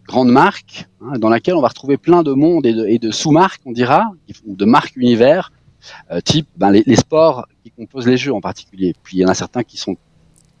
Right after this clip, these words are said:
ils sont tous très différents. D'abord, il y a de l'aviron, euh, de la lutte gréco-romaine, et puis, euh, des, des sports très connus comme du foot, du basket ou, ou de l'athlétisme.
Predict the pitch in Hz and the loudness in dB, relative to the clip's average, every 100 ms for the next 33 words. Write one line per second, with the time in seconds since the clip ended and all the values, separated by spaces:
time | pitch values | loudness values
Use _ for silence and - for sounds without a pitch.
0 | _ - - 98 - - 143 113 110 120 | _ -12 -6 -6 -4 2 2 4 2 2
1 | 170 120 160 120 87 110 110 127 113 127 | 0 0 0 2 4 4 4 0 -2 -2
2 | 135 131 104 98 101 135 - 120 139 123 | -2 0 0 0 -2 -4 -2 -2 0 0
3 | 127 135 131 127 101 - 104 101 95 - | 2 2 2 0 -2 -6 -8 -4 -4 -8
4 | - - - 110 110 110 - 110 - 123 | -18 -18 -10 -4 -2 -2 -2 -4 -4 -8
5 | 110 113 123 113 104 107 120 110 98 104 | -4 -2 -2 0 -2 -2 -4 -4 0 0
6 | - 117 - _ _ - 107 98 98 104 | 0 -2 -2 _ _ -10 -2 0 0 -2
7 | 190 190 | -4 -4